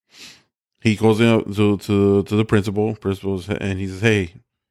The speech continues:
can you allow this kid to transfer?" First thing the principal said, uh, "No, look at his grades."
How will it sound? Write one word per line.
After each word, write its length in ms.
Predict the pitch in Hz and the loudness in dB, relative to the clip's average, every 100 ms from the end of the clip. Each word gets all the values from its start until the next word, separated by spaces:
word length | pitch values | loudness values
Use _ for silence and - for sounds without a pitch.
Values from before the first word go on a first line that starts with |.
| _ _ _ _ _ _ - | _ _ _ _ _ _ -6
can 140 | 107 | 0
you 140 | 104 104 | 2 4
allow 180 | 101 | 2
this 160 | 101 95 | 2 -2
kid 160 | - 92 | -4 -6
to 80 | |
transfer?" 520 | 92 104 98 - 85 80 _ _ _ _ _ _ _ _ _ _ _ _ _ _ _ _ _ _ _ | -4 -4 -4 -8 -16 -18 _ _ _ _ _ _ _ _ _ _ _ _ _ _ _ _ _ _ _
First 180 | 131 123 | 0 2
thing 100 | 135 | 2
the 60 | |
principal 320 | 110 117 113 107 | 2 0 0 0
said, 280 | 104 98 - _ _ | 0 -2 -4 _ _
uh, 260 | 90 92 90 | -10 -8 -6
"No, 200 | 95 110 | 0 0
look 220 | 95 101 | 0 -2
at 40 | 98 | -4
his 120 | 85 | -4
grades." 460 | 98 95 82 - | -4 -4 -8 -20